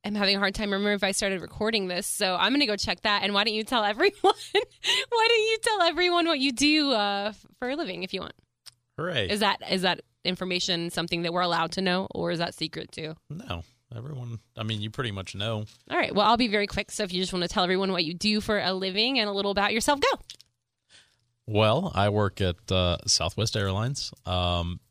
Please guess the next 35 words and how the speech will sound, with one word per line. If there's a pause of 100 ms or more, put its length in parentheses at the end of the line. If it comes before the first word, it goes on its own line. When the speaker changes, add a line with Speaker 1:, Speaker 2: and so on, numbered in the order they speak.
(200)
Speaker 2:
basically,
I
work
in
our
tech
area,
and
I
fix
a
lot
of
the
computers. (640)
Um,
so
anytime
somebody
comes
through
with
a
computer
issue
or (100)
they
need
something
fixed
or
they're
missing
something
or,